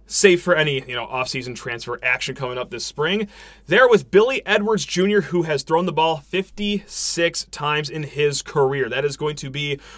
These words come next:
what we presume a drop-off in quarterback play for Maryland. Prairie View A and M, uh, uh, come on, uh, no further comment for that one. And then Boston College, yes, they went seven and six last year,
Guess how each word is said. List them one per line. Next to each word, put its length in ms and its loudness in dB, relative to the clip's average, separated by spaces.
what 140 4
we 120 0
presume 460 -4
a 140 -8
drop-off 600 2
in 140 -8
quarterback 480 -2
play 240 2
for 280 0
Maryland. 460 0
Prairie 220 6
View 200 8
A 140 6
and 100 2
M, 360 2
uh, 100 -14
uh, 140 -16
come 220 -2
on, 340 2
uh, 100 -2
no 340 -4
further 240 -2
comment 340 -2
for 120 -2
that 200 4
one. 160 4
And 100 -2
then 120 4
Boston 640 4
College, 680 2
yes, 240 2
they 140 -2
went 200 -4
seven 460 -4
and 240 -8
six 500 -2
last 440 -2
year, 280 0